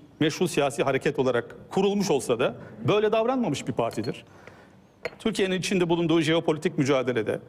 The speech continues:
P K K'nın Suriye sahasında, Irak sahasında, Mezopotamya'da üstlendiği misyonun Türkiye sahasının içinde siyaset alanındaki uzantısı gibi davranmıştır. Bu net. Bunu net derken kapatılmalıdır demiyorum. Bu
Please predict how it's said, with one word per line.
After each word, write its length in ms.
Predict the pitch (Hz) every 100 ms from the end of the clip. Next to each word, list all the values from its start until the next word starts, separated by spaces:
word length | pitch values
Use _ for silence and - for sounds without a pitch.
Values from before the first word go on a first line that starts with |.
| - - _ - -
P 120 | - 190
K 160 | 180
K'nın 320 | - 127 113 - - - -
Suriye 400 | - - 214 165
sahasında, 560 | - 127 120 113 95 -
Irak 260 | 190 180 -
sahasında, 540 | 135 120 - 117 170
Mezopotamya'da 680 | 196 180 170 175 170 139 120
üstlendiği 520 | 170 - 147 139 123
misyonun 600 | 117 151 175 - 127 196 - - - -
Türkiye 280 | 247 - 160
sahasının 480 | - 143 - 139 139
içinde 340 | 156 139 165
siyaset 480 | - 165 160 202 -
alanındaki 640 | 143 135 127 127 127 240 139
uzantısı 480 | 151 208 202 214 196
gibi 240 | 135 110 - -
davranmıştır. 600 | 127 120 113 107 - - - - - - - -
Bu 140 | 262
net. 300 | 240 - - - - -
Bunu 240 | 220 226
net 260 | 214 220 -
derken 420 | 226 233 226 175
kapatılmalıdır 720 | 180 196 208 214 208 202 208
demiyorum. 360 | 233 220 120 143
Bu 420 | 123 202 311 -